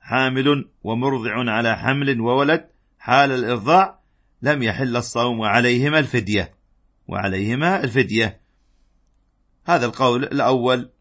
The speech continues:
وأما قول جمهور أهل العلم فقالوا يجب عليهما القضاء قياساً على المسافر الذي يقضي، والراجح هو قول ابن عباس رضي الله عنهما وقبل، وقول ابن عمر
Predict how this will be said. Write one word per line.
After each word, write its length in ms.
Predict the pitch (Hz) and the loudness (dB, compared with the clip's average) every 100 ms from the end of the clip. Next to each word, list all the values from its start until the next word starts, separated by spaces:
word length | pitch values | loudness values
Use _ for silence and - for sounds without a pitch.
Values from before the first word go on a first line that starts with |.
| _ _ _ _ _ _ _ _ - | _ _ _ _ _ _ _ _ -2
وأما 720 | 151 156 - - 170 165 139 | 4 4 4 -2 -4 0 -2
قول 260 | 139 139 | 0 0
جمهور 400 | 107 117 131 131 | 0 -2 -2 -2
أهل 180 | - 110 | -4 -4
العلم 360 | 98 101 160 185 | -4 -4 -4 -6
فقالوا 420 | 190 - 123 156 | -8 -4 -4 -2
يجب 300 | 170 117 101 | -4 -4 -4
عليهما 380 | 101 127 147 147 | -2 -2 -2 -4
القضاء 640 | 139 117 104 113 113 - _ _ _ - | -2 -4 0 2 2 -2 _ _ _ -6
قياساً 340 | 139 123 123 | 0 0 0
على 220 | 107 110 | -4 -2
المسافر 580 | 107 101 139 135 156 139 | -4 -6 2 2 2 -4
الذي 260 | 135 123 113 | -2 -2 0
يقضي، 540 | 113 104 101 110 - _ _ _ _ _ _ - | 0 -2 -2 -2 -4 _ _ _ _ _ _ -6
والراجح 500 | 135 101 113 120 117 | -4 -2 -2 -2 -2
هو 120 | 131 | -2
قول 240 | 117 123 | 0 -2
ابن 140 | 104 92 | -2 -4
عباس 500 | 95 87 107 104 104 | -6 -4 -2 -2 -2
رضي 260 | 101 98 | -4 -4
الله 220 | 98 101 95 | -4 -2 -2
عنهما 600 | 98 113 110 117 113 - _ _ | 0 -2 0 0 -2 -4 _ _
وقبل، 380 | - - - 92 | -8 -4 -2 -4
وقول 440 | - - 120 101 | -10 -6 -2 -2
ابن 200 | 95 92 | -2 -4
عمر 460 | 92 131 131 127 | -2 0 2 2